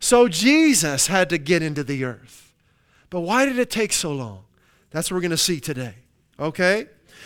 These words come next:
The reason it took Jesus four thousand years to get into the earth is because God had to be true to his word.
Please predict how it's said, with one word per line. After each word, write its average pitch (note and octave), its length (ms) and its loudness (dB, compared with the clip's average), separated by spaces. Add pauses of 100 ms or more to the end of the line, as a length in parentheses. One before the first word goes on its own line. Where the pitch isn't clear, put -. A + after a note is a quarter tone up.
(240)
The A3 140 6
reason C#4 480 4
it A#3 140 2
took A3+ 260 0
Jesus G#3 560 0
four B3 320 0
thousand A3 520 0
years G#3 580 2 (280)
to G#3 120 0
get A3+ 180 4
into A3+ 240 0
the G#3+ 180 2
earth A#3+ 600 4
is G3+ 160 2
because G#3+ 380 2
God B3 400 2
had A3 260 0
to G3 40 2
be F#3+ 180 -4
true B3 360 -4
to A#3 140 -2
his G3+ 260 2
word. F3 480 -2